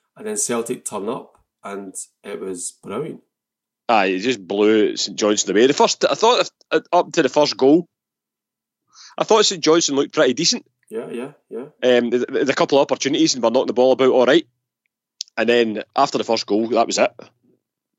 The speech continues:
Speaker 2: I think Celtic just sensed it. They just sensed it, just went for it. But I think they were, I think they were right up for it today.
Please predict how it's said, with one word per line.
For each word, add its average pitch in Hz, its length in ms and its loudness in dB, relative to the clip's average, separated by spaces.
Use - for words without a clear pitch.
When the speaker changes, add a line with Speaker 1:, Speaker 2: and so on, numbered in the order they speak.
Speaker 2:
I 101 60 -2
think 120 240 2
Celtic 110 320 2
just 110 240 0
sensed 120 320 2
it. - 120 0
They - 220 -8
just 110 300 -4
sensed 113 280 2
it, 87 40 -10
just 104 180 -2
went 104 320 2
for 156 120 0
it. - 100 -10
But 110 120 4
I - 20 0
think 139 220 2
they 135 60 2
were, 110 200 0
I 120 80 -4
think 139 220 2
they 120 80 2
were 104 220 -2
right 117 300 2
up 113 140 0
for 147 160 -2
it - 60 2
today. 131 340 2